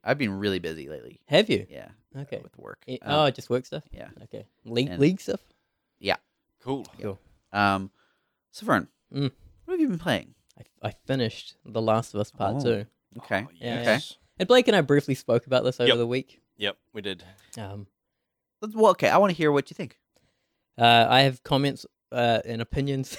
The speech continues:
Speaker 2: <laughs> on, on,
Speaker 1: That's good.
Speaker 2: on
Speaker 1: That's,
Speaker 2: various
Speaker 1: we are
Speaker 2: parts
Speaker 1: on a
Speaker 2: of this game.
Speaker 1: podcast,
Speaker 3: Yep,
Speaker 1: which is a
Speaker 3: yep.
Speaker 1: very much
Speaker 2: Um,
Speaker 1: the medium for that.
Speaker 2: Mm-hmm. Uh, story. Would you, would you like to hear my thoughts on the story?
Speaker 1: Yeah.
Speaker 2: Game development?
Speaker 1: You, you
Speaker 2: Like,
Speaker 1: tell
Speaker 2: what, what I feel about,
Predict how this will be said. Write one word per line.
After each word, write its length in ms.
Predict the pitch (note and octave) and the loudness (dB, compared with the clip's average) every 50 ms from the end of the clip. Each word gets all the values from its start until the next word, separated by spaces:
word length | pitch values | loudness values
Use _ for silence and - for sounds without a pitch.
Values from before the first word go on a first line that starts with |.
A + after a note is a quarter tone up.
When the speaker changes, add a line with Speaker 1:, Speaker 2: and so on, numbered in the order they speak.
| - - _ | -18 -20 _
Speaker 2:
<laughs> 160 | _ _ D3 C#3+ | _ _ -8 -4
on, 160 | C3+ C3+ C3+ | -2 -2 0
on, 160 | - B2 A#2+ A#2+ | 0 0 0 0
Speaker 1:
That's 120 | A#2 A#2+ | 0 2
good. 240 | - C#3+ D#3 F#3+ A3 | 4 6 6 6 4
Speaker 2:
on 100 | C3 B2+ | 2 2
Speaker 1:
That's, 120 | B2 - B2+ | 4 6 6
Speaker 2:
various 420 | C3 C#3 D3 D3+ D3+ - - - - | 6 6 6 6 4 2 -2 -6 0
Speaker 1:
we 140 | A#2+ B2+ C3 | 4 8 8
are 40 | C3+ | 10
Speaker 2:
parts 120 | D3 D#3 | 10 10
Speaker 1:
on 80 | E3 E3 | 8 6
a 20 | D3+ | 4
Speaker 2:
of 60 | - | 4
this 140 | D3 D3 D3+ | 4 4 6
game. 120 | D3+ D3 | 6 6
Speaker 1:
podcast, 240 | F#3 A3 - - - F#2+ | 6 4 4 0 -8 -8
Speaker 3:
Yep, 80 | F#2+ F2 | -8 -6
Speaker 1:
which 80 | D#2+ - | -4 -2
is 180 | A2+ G2+ G2+ G2+ | -2 -2 -2 -2
a 40 | G2 | -4
Speaker 3:
yep. 120 | D#2+ D#2+ F2 | -4 -6 -4
Speaker 1:
very 280 | F#2 G#2 A#2+ C#3 D3 | 2 4 4 4 4
much 400 | C3 A#2+ A2+ - - - - - _ _ _ - | 4 2 0 -2 -6 -12 -14 -16 _ _ _ -12
Speaker 2:
Um, 100 | G#2+ G#2 | -6 -2
Speaker 1:
the 500 | G2+ G2 F#2+ F#2+ F#2+ F#2 F2+ F2+ - - _ _ - | 0 2 2 4 2 2 0 -2 -6 -8 _ _ -8
medium 360 | G2+ A2+ A2+ G#2+ G#2 G2 G2+ | -4 -2 -2 -2 -2 -4 -4
for 140 | - G#2 F#2+ | -2 0 2
that. 240 | G2 A2+ A2+ - _ _ - | 2 2 2 0 _ _ -6
Speaker 2:
Mm-hmm. 200 | B2 A#2+ C3+ C3+ C3+ _ _ _ _ _ _ _ _ _ _ | -6 -4 -6 -6 -8 _ _ _ _ _ _ _ _ _ _
Uh, 240 | - B2 A#2 A#2 A#2+ A#2+ | 2 4 4 4 4 0
story. 420 | - - - D3 D3+ D#3+ E3 E3+ _ _ _ _ _ _ _ _ _ - | -4 0 2 4 4 4 4 2 _ _ _ _ _ _ _ _ _ -10
Would 220 | B2+ B2 B2 A#2 | -4 -2 -2 -2
you, 80 | A#2+ A#2+ | -2 -2
would 100 | A#2+ A#2+ | -4 -2
you 80 | A#2 A#2+ | -2 -2
like 160 | B2+ C3+ - | -2 -2 0
to 100 | C3+ B2+ | -2 0
hear 220 | B2+ C3 B2 A#2+ A#2 | 4 4 4 4 4
my 120 | A#2+ A#2+ | 2 0
thoughts 280 | - - B2 - - - | 0 -2 -2 -2 -2 -4
on 140 | A#2 A2+ | -4 -4
the 60 | A2 G#2+ | -4 -6
story? 340 | - - C#3+ D#3 F3 F#3+ F#3 - | -4 -2 2 2 2 0 0 -2
Speaker 1:
Yeah. 140 | G#2 F#2+ - _ _ _ _ _ _ _ | -2 -2 -2 _ _ _ _ _ _ _
Speaker 2:
Game 160 | - - C#3+ D#3 | 2 2 2 2
development? 500 | D#3+ E3 F3 F3 - - F#3 F#3+ - _ _ _ _ _ _ _ _ _ _ _ _ _ _ _ _ _ _ _ _ _ _ | 2 2 0 0 0 -2 -8 -10 -12 _ _ _ _ _ _ _ _ _ _ _ _ _ _ _ _ _ _ _ _ _ _
Speaker 1:
You, 100 | - A2 | -12 -10
you 40 | A2+ | -4
Speaker 2:
Like, 180 | - B2 - - | -2 -2 -2 -2
Speaker 1:
tell 240 | - - C3 C3+ | 0 0 2 4
Speaker 2:
what, 220 | C3 C3+ C3+ C3 B2+ | 6 6 6 6 6
what 140 | C3+ C3 C3 | 4 4 4
I 80 | C3+ | 4
feel 260 | - - D3 C#3+ C#3+ | 2 2 2 2 2
about, 200 | C#3+ C3+ C#3 - | 2 2 0 -2